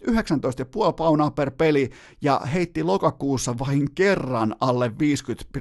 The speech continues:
äh, viisikymmentä prosenttia kaukaa, eli kolmen pisteen kaaren takaa. Niin ne on aika kovia lukemia, mutta mä nyt povaan teille vaan, että me nähdään myös ennätysnopeus. Me nähtiin, ö, pysty suoraan seinään ikään kuin nouseminen, sitä kiipeäminen.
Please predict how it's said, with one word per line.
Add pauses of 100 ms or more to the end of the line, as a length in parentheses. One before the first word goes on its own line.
äh,
viisikymmentä
prosenttia
kaukaa, (160)
eli
kolmen
pisteen
kaaren
takaa. (480)
Niin
ne
on
aika
kovia
lukemia,
mutta
mä
nyt
povaan
teille
vaan,
että
me
nähdään (200)
myös
ennätysnopeus.
Me
nähtiin,
ö,
pysty
suoraan (100)
seinään (220)
ikään
kuin
nouseminen,
sitä
kiipeäminen.